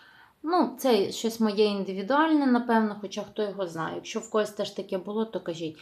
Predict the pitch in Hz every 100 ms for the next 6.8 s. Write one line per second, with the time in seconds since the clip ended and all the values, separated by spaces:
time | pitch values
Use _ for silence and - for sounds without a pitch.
0 | - - - - _ - 196 208 226 220
1 | 202 196 185 208 208 196 196 196 190 185
2 | 190 196 190 196 226 190 - 196 185 180
3 | 170 196 165 170 170 175 180 170 180 170
4 | 170 165 - 185 180 175 175 - - 208
5 | 190 165 190 175 180 180 170 170 170 180
6 | - 175 175 185 175 170 170 175